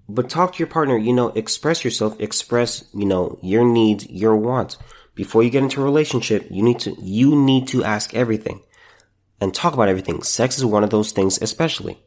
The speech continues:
Sex is the super glue of marriage. Okay, you need to, you need to find out, okay? Do you like sex? What does that mean? How often do you want to have sex?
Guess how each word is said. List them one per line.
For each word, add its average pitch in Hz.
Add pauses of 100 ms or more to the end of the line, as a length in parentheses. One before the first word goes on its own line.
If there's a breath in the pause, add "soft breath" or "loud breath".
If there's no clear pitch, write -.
(680 soft breath)
Sex -
is 107
the 98
super 165
glue 101
of 98
marriage. 127 (2250)
Okay, 107
you 107
need 107
to, -
you 95
need 98
to 110
find 117
out, 143
okay? 92 (1040)
Do 92
you 104
like 117
sex? - (460)
What 92
does 104
that 120
mean? 127 (140)
How -
often 95
do 110
you 120
want 151
to 113
have 101
sex? -